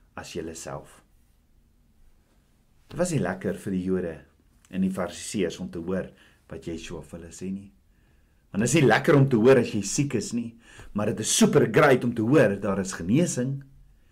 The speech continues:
Yeshua het nie gediagnoseer wat hy nie kan genees of uitdryf nie. Jy sien, alle vrees basisverhoudings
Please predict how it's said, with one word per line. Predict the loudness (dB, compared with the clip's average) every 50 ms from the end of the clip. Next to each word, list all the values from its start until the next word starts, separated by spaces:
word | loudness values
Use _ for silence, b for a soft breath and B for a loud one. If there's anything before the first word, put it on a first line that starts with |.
| b b b b b b b
Yeshua | 6 6 6 6 4 2 2 2
het | 2 2
nie | 2 2 2
gediagnoseer | 2 2 2 4 4 4 4 4 6 4 4 4 4 0 -2 2 4 6 6 6 4 2 -2 b b b b b b b b b b b b b
wat | b -4 2 4 4 4 2 0 -4 0
hy | 4 6 6 6 6
nie | 6 4 6 6 6 6 4 2 -6 -12 -18 -20 _ _ _ _ _ _ -6
kan | -4 -2 -2 -2 -2
genees | -4 -4 -2 -2 -2 -2 -2 -6 -8 -10 -12
of | -10 -8
uitdryf | -6 -6 -6 -6 -8 -12 -12 -16 -18 _
nie. | -20 -20 -20 _ _ _ _ _ _ _ _ _ _ _ _ _ _ _
Jy | -6 -4
sien, | 0 0 0 0 0 0
alle | -2 -2 -2
vrees | -4 -4 -6 -4 -2 0 0 0 0 0 -6 -12 b b b b b b
basisverhoudings | b -12 -4 -4 -2 -2 -2 -2 -2 -4 -4 -6 -6 -4 -2 -2 0 2 2 4 4 4 2 0